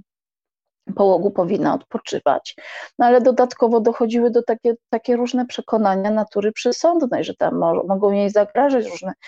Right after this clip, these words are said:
siły demoniczne, więc z różnych tych powodów kobieta oczekiwała w domu na swoje, na swoje dzieciątko i nieraz się bardzo zdziwiła,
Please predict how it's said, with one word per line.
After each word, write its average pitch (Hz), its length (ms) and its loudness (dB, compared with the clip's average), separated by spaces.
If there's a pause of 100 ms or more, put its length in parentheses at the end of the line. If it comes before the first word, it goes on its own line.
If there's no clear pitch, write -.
(280)
siły - 300 4
demoniczne, 180 720 0
więc 202 400 -2
z 214 160 -4
różnych 339 420 4
tych 262 180 0
powodów 214 480 2
kobieta 165 420 -2
oczekiwała 165 640 -4
w 170 100 -18
domu 160 320 -10 (1000)
na 208 300 2
swoje, 185 640 2
na 208 140 4
swoje 269 300 2
dzieciątko 330 480 2
i 233 80 2
nieraz 254 260 4
się 269 100 -2
bardzo 254 280 2
zdziwiła, 254 680 2